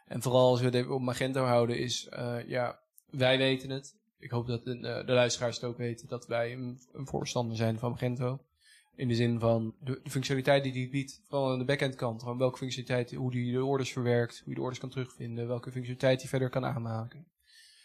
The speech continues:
En als je daar bovenop dan een frontend kan neerzetten die heel gelikt is, super clean is, ehm,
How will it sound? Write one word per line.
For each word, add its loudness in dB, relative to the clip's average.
En 2
als 2
je -4
daar 6
bovenop 0
dan -2
een -6
frontend 0
kan -6
neerzetten 0
die 0
heel 4
gelikt -2
is, -2
super -2
clean 4
is, 0
ehm, 0